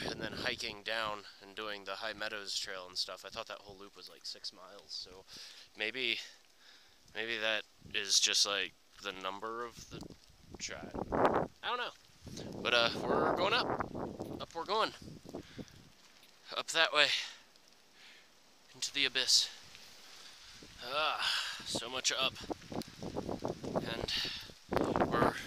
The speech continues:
now approaching the conif-, conifers. There's all this ice on the ground, and, uh, it's getting interesting. I think we're almost to the top of the ridge, and then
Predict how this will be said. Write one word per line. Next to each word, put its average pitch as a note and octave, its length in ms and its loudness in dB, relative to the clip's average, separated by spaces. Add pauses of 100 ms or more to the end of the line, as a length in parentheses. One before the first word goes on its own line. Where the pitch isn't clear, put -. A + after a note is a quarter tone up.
(560)
now D#3 220 8
approaching D#3 760 4
the A#2+ 80 -8
conif-, E3 560 -2 (480)
conifers. E3+ 760 0 (1000)
There's C3 180 -2
all D3 120 0
this C#3 300 6
ice D3 280 6
on C#3 100 -6
the C3 80 -6
ground, C3+ 560 -2
and, - 140 -10 (2250)
uh, A#2 460 2 (720)
it's - 500 -2 (1700)
getting E3 240 -2
interesting. D#3+ 480 2
I D#3 60 -6
think F3+ 200 -4
we're F#3+ 100 -6
almost D3+ 240 0
to C3 40 -10
the C3 80 -14
top D3 200 -4
of A#2 160 -10
the C3+ 80 -12
ridge, C#3+ 440 -4
and A#2 100 -10
then A#2 220 -10